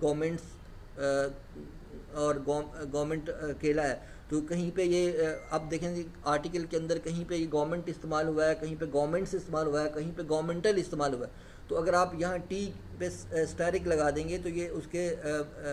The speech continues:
अ, आगे जो है ये खुद search करेगा। जैसे ये promote है तो यहाँ पे स्टैरिक लगा देंगे तो ये promote, promoting, promoted, promotes और इसी तरह ये टेक्नोलॉजी है तो technology, technologies, technological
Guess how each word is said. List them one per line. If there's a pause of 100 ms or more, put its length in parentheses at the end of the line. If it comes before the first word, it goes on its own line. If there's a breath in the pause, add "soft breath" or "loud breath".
(380)
अ,
आगे
जो
है
ये
खुद
search
करेगा।
जैसे
ये
promote
है (200 loud breath)
तो
यहाँ
पे
स्टैरिक
लगा
देंगे
तो
ये
promote,
promoting,
promoted,
promotes (480 loud breath)
और
इसी
तरह
ये
टेक्नोलॉजी
है
तो
technology, (280 loud breath)
technologies,
technological